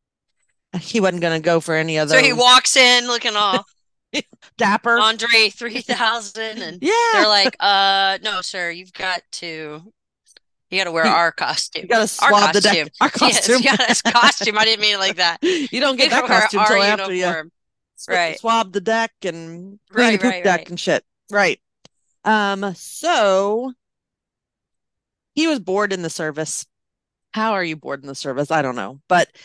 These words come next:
Speaker 1: uh, he gambled away his pay as fast as he received it. I mean, he really was a very bad gambler. Like, bad as in it was a bad habit,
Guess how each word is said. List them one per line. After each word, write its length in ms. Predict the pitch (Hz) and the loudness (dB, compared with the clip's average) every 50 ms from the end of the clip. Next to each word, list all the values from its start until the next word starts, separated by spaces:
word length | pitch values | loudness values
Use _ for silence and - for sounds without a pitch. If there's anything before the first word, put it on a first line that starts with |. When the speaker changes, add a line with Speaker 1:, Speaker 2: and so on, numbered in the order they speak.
| - - _ _ _ | -20 -20 _ _ _
Speaker 1:
uh, 400 | - 185 190 185 175 170 170 165 | 0 2 2 4 2 2 2 0
he 220 | - 190 202 233 185 | -2 -2 -4 -4 -4
gambled 400 | - 226 226 214 214 214 226 214 | -4 -4 -4 -4 -4 -4 -4 -4
away 420 | 190 175 180 170 170 175 180 185 | -2 -2 -2 0 0 -2 -2 -2
his 180 | 208 214 196 - | -4 -6 -6 -8
pay 360 | - - 180 156 156 156 160 | -8 -4 -4 -2 -2 -2 -4
as 120 | 165 - | -6 -8
fast 300 | - 151 151 170 - - | -8 -6 -6 -6 -8 -10
as 100 | 170 - | -16 -12
he 120 | - 170 151 | -12 -10 -8
received 500 | 156 156 151 - - 151 147 143 131 139 | -8 -8 -8 -8 -8 -8 -8 -8 -4 -2
it. 240 | 139 139 131 - - - | 0 0 0 0 -4 -6
I 40 | |
mean, 120 | 170 185 185 | -4 0 0
he 100 | 214 196 | 0 0
really 300 | 170 170 165 156 151 151 | 0 0 0 2 0 0
was 200 | 139 143 139 - | 0 -2 -2 -4
a 60 | 147 | -6
very 360 | 135 143 143 135 139 139 131 _ _ _ | -8 -6 -6 -4 -6 -6 -8 _ _ _
bad 320 | 139 135 131 127 120 113 | 0 0 2 0 -2 -4
gambler. 540 | - 127 123 120 117 117 110 95 82 143 - _ _ | -10 -8 -8 -8 -10 -12 -12 -12 -12 -12 -14 _ _
Like, 260 | 135 143 - - - - - _ _ _ | -2 -2 -2 -4 -16 -20 -20 _ _ _
bad 440 | 170 170 160 180 175 175 180 175 175 | -12 -2 0 2 2 2 2 2 0
as 180 | 165 165 156 | 0 -2 0
in 140 | 165 165 160 | -2 -2 0
it 80 | 160 131 | -2 -2
was 140 | 147 143 | -2 -4
a 60 | 151 135 | -4 -2
bad 240 | - 143 139 135 | 0 0 0 0
habit, 460 | 123 - 156 160 170 220 262 277 - | 0 0 0 0 2 2 0 0 0